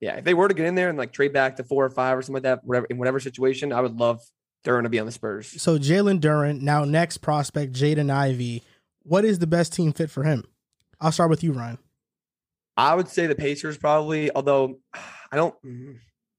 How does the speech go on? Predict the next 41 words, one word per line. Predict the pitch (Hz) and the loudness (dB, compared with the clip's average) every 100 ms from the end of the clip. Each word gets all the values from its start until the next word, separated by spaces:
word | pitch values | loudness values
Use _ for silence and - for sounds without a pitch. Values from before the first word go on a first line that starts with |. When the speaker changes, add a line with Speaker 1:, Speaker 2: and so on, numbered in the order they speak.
| _ _ - | _ _ -2
Speaker 1:
I'll | 143 | 2
say | 220 | 4
the | 208 | 2
Pacers | 175 165 170 156 | 2 0 0 -2
because | 127 139 151 147 | -4 0 2 4
of, | 143 135 123 - _ | 4 2 0 -8 _
first | 143 | -2
of | 135 | 2
all, | 123 | 2
he's | 127 | 0
from | 123 139 | 0 2
there | 131 131 | 4 2
and, | 127 | 2
like, | 123 | -2
he's | 123 120 - | -8 -10 -4
his | 120 120 | -4 -2
hometown | 143 139 135 127 | -2 0 0 0
kid | 131 131 127 - _ _ - | 2 2 0 -10 _ _ -2
and | 127 123 | 0 2
they | 127 139 | 2 2
need, | 131 | 2
like, | 127 | 0
a | 123 | -2
superstar, | - 131 135 131 131 | -8 -8 -2 2 2
I | |
think, | 131 139 | 0 -2
like | 120 | -2
that, | 127 127 135 - _ | 0 2 0 -2 _
trying | 135 127 | -2 -2
to, | 117 123 | -4 -4
next | 123 123 | -6 -6
to | |
Tyrese | 123 123 120 127 | -4 -2 0 0
Halliburton. | 127 127 139 139 139 - _ | 2 2 2 0 -2 -10 _
But | - | -2
they | 143 | 0
also | 135 151 156 151 | 4 2 2 0
have, | 139 | 0
still | - 147 | 0 -2
have | |
Duarte, | 131 139 135 135 135 131 | 2 2 4 2 0 0